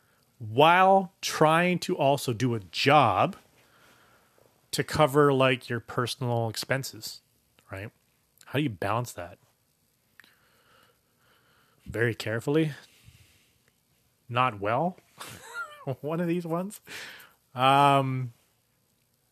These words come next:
for me, it's, like, it's all about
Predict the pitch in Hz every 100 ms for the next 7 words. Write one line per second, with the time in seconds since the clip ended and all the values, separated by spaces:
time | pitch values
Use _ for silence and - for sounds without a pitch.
0 | _ _ _ _ - 143 135 151 185 185
1 | 131 - - - - 131 117 - - -
2 | _ _ _ _ _ _ _ 131 147 139
3 | 143 123 127 123 131